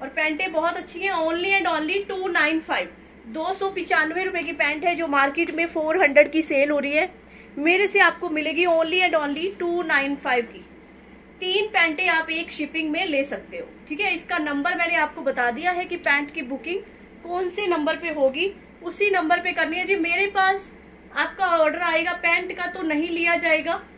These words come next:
क्योंकि जो पहले वाले customer जुड़े हो वैसे ही मेरे पास पैंट भेज के और उसका order देने की कोशिश कर रहे हैं,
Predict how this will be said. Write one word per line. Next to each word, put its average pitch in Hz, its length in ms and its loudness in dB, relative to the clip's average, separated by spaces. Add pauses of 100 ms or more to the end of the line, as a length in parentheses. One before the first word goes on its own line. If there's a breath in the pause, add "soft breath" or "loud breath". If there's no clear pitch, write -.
(880)
क्योंकि 320 260 -6
जो 339 120 -6
पहले 311 300 0
वाले 330 200 0
customer 320 420 -2
जुड़े 302 240 -2
हो 330 120 -2
वैसे 294 320 0
ही 339 180 -4 (340 loud breath)
मेरे 302 240 2
पास 330 320 -2
पैंट 294 340 -2
भेज 285 280 0
के 320 120 -6
और 302 160 2
उसका 294 260 -4
order 285 240 0 (300)
देने 262 220 0
की 302 120 -8
कोशिश 277 360 -2
कर 269 180 -4
रहे 294 120 -2
हैं, 339 140 -2